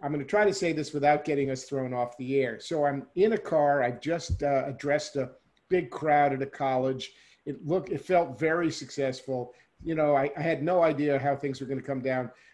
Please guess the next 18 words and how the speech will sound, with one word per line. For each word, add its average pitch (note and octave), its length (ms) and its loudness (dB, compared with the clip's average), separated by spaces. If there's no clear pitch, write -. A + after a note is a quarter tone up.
My, D3 480 2
the D3 100 -4
phone G3+ 380 4
rings D#3 480 0
and D3+ 240 2
I C#3 60 2
pick F3+ 280 -2
it D3 80 2
up. - 280 2
"Paul?" F3+ 440 6
"Yeah." C3 240 2
"It's D#3 180 -4
Rahm." D#3 460 6
"Okay, C#3+ 480 -2
don't F3+ 380 4
F F3 240 4
it D#3+ 160 0
up." C3 340 0